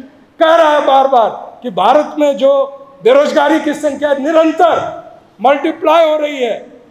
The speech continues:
तो सरकार ने कहा, "उस report को हम चुनौती देंगे।" अपने यहाँ accounting बंद कर दिया है।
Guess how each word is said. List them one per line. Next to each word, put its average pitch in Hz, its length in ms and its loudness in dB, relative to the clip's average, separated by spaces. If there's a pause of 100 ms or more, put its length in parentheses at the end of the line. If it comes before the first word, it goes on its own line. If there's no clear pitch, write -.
(140)
तो 247 80 -4
सरकार 254 480 0
ने 262 100 0
कहा, 240 200 0
"उस 240 180 -4
report 254 380 -6
को 254 80 -2
हम 220 120 -4
चुनौती 220 440 -6
देंगे।" 143 320 -12 (1200)
अपने 269 300 0
यहाँ 302 280 2
accounting 302 420 0
बंद 320 220 0
कर 294 140 0
दिया 254 200 0
है। - 380 -6